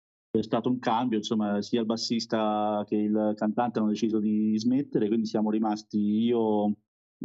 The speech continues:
Filo e Lele, che sono l'altro chitarrista e il batterista,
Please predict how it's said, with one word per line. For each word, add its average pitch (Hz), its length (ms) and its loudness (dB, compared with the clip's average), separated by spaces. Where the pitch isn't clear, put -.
Filo 120 420 0
e 110 80 2
Lele, 127 380 2
che 101 180 0
sono 104 240 0
l'altro 101 300 0
chitarrista 110 520 0
e 101 60 0
il 101 80 -2
batterista, 127 680 -2